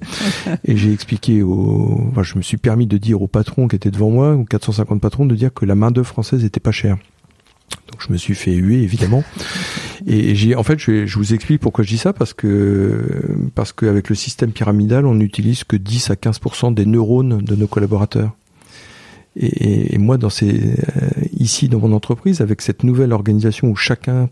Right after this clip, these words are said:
Speaker 2: peut innover, créer, se tromper, parce qu'on a, on a décrété le droit à l'erreur aussi,
Speaker 1: Mmh.
Speaker 2: j'utilise quatre-vingts pour cent des neurones de mes collaborateurs. Euh, et, et en fait, non, la main-d'œuvre française, elle est pas chère du tout. Donc, euh, il faut, faut pas qu'on se trompe de cible.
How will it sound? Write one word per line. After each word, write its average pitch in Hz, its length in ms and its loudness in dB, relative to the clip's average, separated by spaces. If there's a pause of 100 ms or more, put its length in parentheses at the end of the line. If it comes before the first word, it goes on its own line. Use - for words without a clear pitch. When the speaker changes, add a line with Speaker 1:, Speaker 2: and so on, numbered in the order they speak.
Speaker 2:
peut 113 240 0
innover, 120 560 2 (100)
créer, 120 380 -2 (260)
se - 140 -2
tromper, 135 440 -2 (220)
parce - 140 -20
qu'on - 160 -4
a, 101 80 0 (140)
on 101 120 2
a 98 80 2
décrété 101 400 -2
le 101 80 -2
droit 101 200 0
à - 20 2
l'erreur 110 340 2
aussi, 110 220 -2
Speaker 1:
Mmh. - 20 -10 (540)
Speaker 2:
j'utilise 143 680 2
quatre-vingts 147 500 0
pour 156 180 -6
cent 226 180 0
des 131 160 4
neurones 123 480 2
de 117 80 2
mes 117 120 2
collaborateurs. 117 840 2
Euh, 117 240 0 (560)
et, 110 480 2
et 98 40 4
en 98 40 0
fait, - 220 -2
non, 123 180 4
la 117 100 2
main-d'œuvre 90 300 2
française, - 380 -2
elle 87 100 2
est - 20 -2
pas - 140 0
chère - 180 0
du 113 140 0
tout. 185 180 0 (960)
Donc, 95 260 -2
euh, - 220 2 (120)
il 113 60 -2
faut, 110 220 -2
faut - 140 -2
pas - 160 0
qu'on - 160 -4
se - 80 -8
trompe 101 200 2
de 98 80 2
cible. 123 400 -2